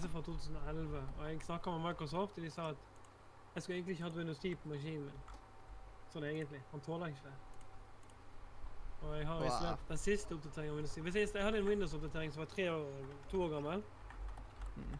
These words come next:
Speaker 1: og når jeg skal oppgradere til den nye Windows-oppdateringen nå til Windows to, ti, så får jeg svart skjerm, og så skjer det ingenting når jeg oppdaterer.
Speaker 2: Du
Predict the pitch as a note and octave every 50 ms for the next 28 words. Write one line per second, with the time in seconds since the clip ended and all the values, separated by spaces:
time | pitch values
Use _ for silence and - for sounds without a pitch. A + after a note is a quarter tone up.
0 | - E3 E3 E3 E3 E3 D#3+ D#3+ D#3+ D#3 D#3 D#3 D#3 D#3 E3 E3+ F#3 G3 - G3+
1 | G#3 G#3 - F3+ E3+ D#3+ D#3 E3 E3 E3 F3 F3+ F3+ F3+ F3 C#3 D3+ C#3+ C3+ D#3
2 | D3 C#3 - D3+ D3 D3 D3+ D#3 E3+ D#3+ D3+ D3+ D3+ D3+ C#3 - F3+ F#3 F#3+ E3+
3 | - - G3 A3 C4 C#4+ - - - - - - - - - - G3 D#3 F#3+ F#3+
4 | F#3 D#3+ - E3 - - - G3 - - - - G3+ A3+ A#3+ G3+ E3+ D3+ E3+ -
5 | - F#3 D#3 C#3+ D3 C#3 C3+ - - - - - D#3 D3+ D3 D3+ D#3+ D3 D3+ C3+
6 | - C#3 C#3 - - - - - - - - - - - - - - - G#3+